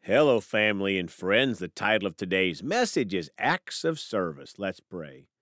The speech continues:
Gracious Heavenly Father, we come today hungry and ready for more of you, Father. Show us through your word how to be a servant, Father. We come ready to receive and to apply it to our lives. In Jesus' name,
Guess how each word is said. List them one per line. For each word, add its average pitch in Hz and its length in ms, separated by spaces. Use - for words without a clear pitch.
Gracious 123 500
Heavenly 110 340
Father, 98 440
we 87 140
come 117 300
today 101 340
hungry 135 560
and 80 260
ready 113 360
for 80 240
more 98 380
of 90 140
you, 80 240
Father. 76 360
Show 180 340
us 135 100
through 110 200
your 92 220
word 80 480
how 104 100
to 101 100
be 95 180
a 85 60
servant, 80 580
Father. 73 360
We 101 160
come 87 340
ready 139 320
to 123 80
receive 120 680
and 87 160
to 92 100
apply 101 380
it 110 160
to 113 100
our 110 140
lives. 73 480
In 76 180
Jesus' 151 580
name, 78 520